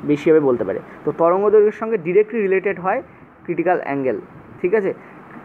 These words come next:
তরঙ্গ দৈর্ঘ্য বেশি হলে critical অ্যাঙ্গেলও বেশি হবে, তরঙ্গ দৈর্ঘ্য কম হলে critical অ্যাঙ্গেলও কী হবে? কম হবে। আর color তোমরা জানো যে ভি থেকে আর এর দিকে গেলে আমরা critical angle আমাদের, sorry, মানে তরঙ্গ দৈর্ঘ্য আমাদের বাড়তে থাকে।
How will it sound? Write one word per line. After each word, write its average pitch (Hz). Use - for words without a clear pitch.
তরঙ্গ 175
দৈর্ঘ্য 202
বেশি 180
হলে 208
critical 180
অ্যাঙ্গেলও 170
বেশি 202
হবে, 214
তরঙ্গ 160
দৈর্ঘ্য 165
কম 151
হলে 175
critical 143
অ্যাঙ্গেলও 135
কী 214
হবে? 214
কম 127
হবে। 95
আর 123
color 170
তোমরা 208
জানো 190
যে 185
ভি 165
থেকে 208
আর 180
এর 170
দিকে 196
গেলে 185
আমরা 196
critical 170
angle 175
আমাদের, 170
sorry, 131
মানে 135
তরঙ্গ 165
দৈর্ঘ্য 180
আমাদের 185
বাড়তে 170
থাকে। 185